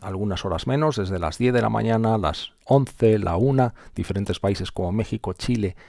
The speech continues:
Ecuador, Colombia, que tenemos muchísimos seguidores por allí, os mando un muy fuerte abrazo. Tenemos hoy de vuelta a Radio El Respeto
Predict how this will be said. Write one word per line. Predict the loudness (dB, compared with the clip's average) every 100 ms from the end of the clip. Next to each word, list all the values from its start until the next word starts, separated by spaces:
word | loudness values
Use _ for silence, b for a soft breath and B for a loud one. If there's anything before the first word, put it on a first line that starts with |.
| b b b b
Ecuador, | -8 -2 0 4 6 6 4 -2
Colombia, | -4 2 2 4 2 0 -2
que |
tenemos | -4 -4 -4 -6
muchísimos | -4 -4 -4 -6
seguidores | -4 -4 -6 -8
por | -6 -2
allí, | -2 -2 b b b -8
os | -6 -2
mando | 0 0 0
un | 0 0 2
muy | 2 2
fuerte | 2 0 0
abrazo. | -2 -4 -8 -16 _ b b b b b b b
Tenemos | 6 10 10 12
hoy | 12 10 6 _ _ _
de | -2 0
vuelta | 6 6 8 6 6
a | 6 6 4 _ _ -8
Radio | 8 8 10 6
El | 4
Respeto | 0 0 -2 2 -2